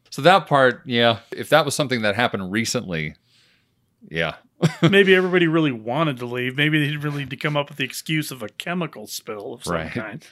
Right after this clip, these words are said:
Speaker 1: Who
Speaker 2: I
Speaker 1: knows?
Speaker 2: don't know. But I mean,
Speaker 1: Who knows?
Speaker 2: it served its purpose.
Speaker 1: It did.
Speaker 2: There's plenty of other things in this movie, if you want to pick on 'em, you could pick on 'em
Speaker 1: Indeed,
Speaker 2: aside from
Speaker 1: indeed.
Speaker 2: that.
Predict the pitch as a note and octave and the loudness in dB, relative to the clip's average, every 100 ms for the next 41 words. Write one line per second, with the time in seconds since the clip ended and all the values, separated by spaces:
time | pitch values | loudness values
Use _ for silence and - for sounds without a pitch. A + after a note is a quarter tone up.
0 | - D#3+ A3 E3+ A#2+ B2+ G3 G3+ G3+ B3 | -10 -2 2 2 0 2 4 6 6 4
1 | A2 C#2 - - _ _ _ _ A3 G3 | 4 -4 -12 -20 _ _ _ _ 2 2
2 | - G3 F3+ F#3 F3+ - A#2+ A#2 C#3 - | 4 2 2 2 -4 -6 -6 -6 -12 -4
3 | C3+ - D2+ - - C#3+ - D3+ D3+ C#3 | -2 -2 -4 -6 -4 -4 -2 -2 -2 -2
4 | D3 D3 C3+ A#2 A2+ A#2 C#3+ B2+ A#2+ A#2 | -4 -4 -6 -8 -10 -10 -6 -6 -6 -8
5 | A#2+ A2 G#2+ C#3 - G#2 G#2+ - _ _ | -8 -10 -10 -10 -10 -14 -16 -20 _ _
6 | _ - C3+ - - C3+ A#2+ A#2+ A2 G2 | _ -10 -8 -8 -4 -4 0 0 2 2
7 | G2 B2+ B2 F2+ F#2 F2 E2 G#2+ | 2 2 2 0 -2 -2 -4 -8